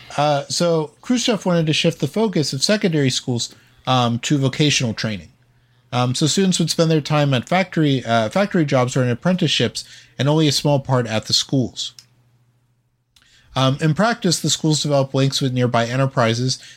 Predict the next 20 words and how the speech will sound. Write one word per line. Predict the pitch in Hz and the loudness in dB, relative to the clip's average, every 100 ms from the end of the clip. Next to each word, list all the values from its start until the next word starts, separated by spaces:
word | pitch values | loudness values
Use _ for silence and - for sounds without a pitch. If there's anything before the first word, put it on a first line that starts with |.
| _ 131 | _ -8
and | |
students | 123 143 131 | -2 0 0
went | 131 120 | -2 -2
to | |
work | 117 131 139 | 0 0 -2
for | - 123 - | -4 -4 -2
only | 120 123 | -2 0
one | 113 107 | -2 -2
or | 110 | -2
two | - 117 | -4 -6
days | 101 127 107 92 107 | 0 2 2 0 -2
a | |
week. | 117 175 131 - _ _ _ - | 0 0 0 -4 _ _ _ -2
Um, | 127 127 135 | 0 0 0
the | 147 | 0
organizations | 156 165 143 147 156 139 | 2 2 2 0 0 0
disliked | 135 139 135 - | 0 0 0 0
having | 135 131 | 0 2
to | 117 | 0
teach, | - 170 165 - | -2 -2 -2 -4